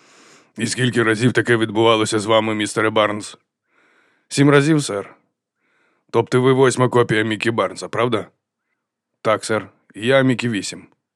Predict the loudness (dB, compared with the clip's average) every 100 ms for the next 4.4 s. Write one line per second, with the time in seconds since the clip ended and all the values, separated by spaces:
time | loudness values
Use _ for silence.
0 | _ _ _ _ _ -2 -2 -2 -4 -2
1 | -4 -4 -6 -4 -4 -4 -6 -6 -6 -6
2 | -6 -6 -4 -2 -2 -2 -4 -8 _ _
3 | _ -6 -4 -2 -2 -2 -2 -4 -4 -6
4 | -8 -8 -14 -18